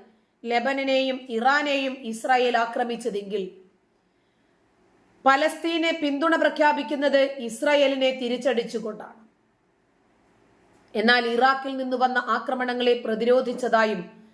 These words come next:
ആർക്കും പരിക്കേറ്റിട്ടില്ലെന്നും ഇസ്രായേൽ സൈന്യം വ്യക്തമാക്കിയിട്ടുണ്ട്. ഹിസ്ബുള്ളയുടെ റോക്കറ്റുകൾ ഇസ്രായേലിലൂടെ അറുപത് കിലോമീറ്ററുകൾ താണ്ടിയാണ് ആക്രമണം നടത്തിയതെന്നും റിപ്പോർട്ടുകളുണ്ട്.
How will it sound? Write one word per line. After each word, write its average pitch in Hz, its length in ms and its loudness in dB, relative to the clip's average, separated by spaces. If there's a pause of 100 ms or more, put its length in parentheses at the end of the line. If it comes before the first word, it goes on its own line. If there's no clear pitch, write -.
(400)
ആർക്കും 302 580 2
പരിക്കേറ്റിട്ടില്ലെന്നും 262 1120 0
ഇസ്രായേൽ 240 500 0
സൈന്യം 226 400 -2
വ്യക്തമാക്കിയിട്ടുണ്ട്. 202 840 -8 (880)
ഹിസ്ബുള്ളയുടെ 320 680 4
റോക്കറ്റുകൾ 294 600 2
ഇസ്രായേലിലൂടെ 294 800 2
അറുപത് 285 720 0
കിലോമീറ്ററുകൾ 277 760 -2
താണ്ടിയാണ് 247 680 0
ആക്രമണം 240 480 -4
നടത്തിയതെന്നും 220 680 -6
റിപ്പോർട്ടുകളുണ്ട്. 202 680 -10